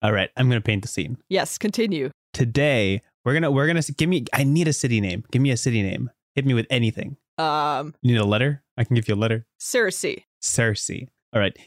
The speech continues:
Speaker 1: In the city of Circe, this is where the situation is happening. We're actually at the grand unveiling of the Circe National Zoo.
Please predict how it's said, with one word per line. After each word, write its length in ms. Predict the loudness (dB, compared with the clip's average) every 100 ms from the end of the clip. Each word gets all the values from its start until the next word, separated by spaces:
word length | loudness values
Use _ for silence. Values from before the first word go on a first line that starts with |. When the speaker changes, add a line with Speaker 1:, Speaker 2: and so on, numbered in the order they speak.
| -2
Speaker 1:
In 60 |
the 60 | 0
city 180 | 2 0
of 100 | -2
Circe, 420 | -2 0 -2 -4
this 380 | -8 -8 -6 -4
is 100 | 0
where 120 | 0
the 100 | -2
situation 480 | -4 -4 -4 -4 -6
is 80 | -8
happening. 460 | -8 -8 -14 -14 -16 _ -2
We're 260 | 0 0 0
actually 720 | 0 -2 -4 -4 -2 -2 -2
at 240 | -2 -2 -2
the 80 | -2
grand 600 | 0 0 2 2 0 2
unveiling 880 | 2 2 2 2 2 0 -4 -6 -10 _ _
of 220 | -2 0 0
the 100 | -2
Circe 500 | 0 0 0 0 0
National 840 | 2 4 2 0 -2 0 0 0
Zoo. 440 | -2 -6 -6 -10